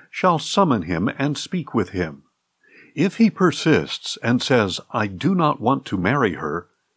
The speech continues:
his brother's widow shall go up to him in the presence of the elders,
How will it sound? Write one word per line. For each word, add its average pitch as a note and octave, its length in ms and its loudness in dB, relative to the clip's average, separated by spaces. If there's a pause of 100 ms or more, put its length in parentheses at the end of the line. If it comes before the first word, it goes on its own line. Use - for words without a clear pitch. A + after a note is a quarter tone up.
his C3 220 2
brother's F#3 460 2
widow G2 340 4
shall A#2+ 300 0
go A2+ 240 2
up E3 220 -2
to D3 140 0
him B2+ 360 4
in C3 120 0
the C3 100 0
presence C#3 540 -2
of D#3 160 -2
the F3 160 -4
elders, C3+ 580 -2